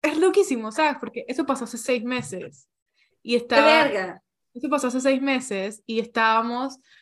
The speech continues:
Speaker 1: como que en la mitad de la temporada de eclipses y ahorita vamos a empezar la temporada de eclipses de nuevo. Entonces, en ese entonces estábamos hablando como de todos estos cambios y todas estas l-, cosas loquísimas que estaban pasando en nuestra vida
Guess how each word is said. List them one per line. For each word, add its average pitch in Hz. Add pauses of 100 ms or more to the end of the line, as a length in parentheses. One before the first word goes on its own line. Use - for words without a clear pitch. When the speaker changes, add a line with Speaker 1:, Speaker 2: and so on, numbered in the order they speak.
(160)
Speaker 1:
como 220
que 202
en 220
la 214
mitad 254
de 277
la 262
temporada 208
de 220
eclipses 208
y -
ahorita 208
vamos 226
a 254
empezar 208
la 214
temporada 202
de 196
eclipses 202
de 202
nuevo. 208 (480)
Entonces, 240
en 254
ese 262
entonces 311
estábamos 254
hablando 214
como 233
de 196
todos 233
estos 233
cambios 240
y 240
todas 208
estas 247
l-, 240
cosas 240
loquísimas 226
que 196
estaban 208
pasando 214
en 233
nuestra 185
vida 208